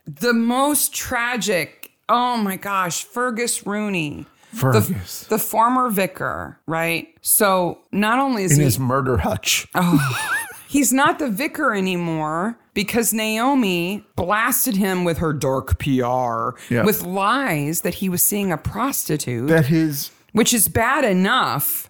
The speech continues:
Speaker 1: that
Speaker 2: Yeah.
Speaker 1: he lost, basically lost his job, though he's living in a multi-million dollar thatched cottage.
Speaker 2: He's got the wizard in it, the bin outside his <laughs> house.
Speaker 1: But on top of that, his wife died recently of Alzheimer's.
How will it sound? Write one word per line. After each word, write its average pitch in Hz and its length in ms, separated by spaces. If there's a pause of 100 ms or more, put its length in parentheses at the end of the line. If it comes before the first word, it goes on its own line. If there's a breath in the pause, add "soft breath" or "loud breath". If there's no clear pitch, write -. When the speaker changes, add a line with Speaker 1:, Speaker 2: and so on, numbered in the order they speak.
Speaker 1:
that 175 140
Speaker 2:
Yeah. 214 40
Speaker 1:
he 208 100
lost, 180 440
basically 175 420
lost 147 320
his 123 160
job, 143 340
though 196 120
he's 202 220
living 196 260
in 143 100
a 135 60
multi-million 139 640
dollar 123 260
thatched 127 480
cottage. 135 680
Speaker 2:
He's 123 100
got 170 240
the 165 80
wizard 131 420
in 113 160
it, - 180 (120)
the 135 220
bin 117 340
outside 254 640
his 339 160
<laughs> 587 100
house. - 160 (520)
Speaker 1:
But 254 100
on 240 160
top 285 380
of 240 100
that, 220 640
his 208 320
wife 226 480 (240)
died 143 460
recently 143 880
of 151 100
Alzheimer's. 147 1080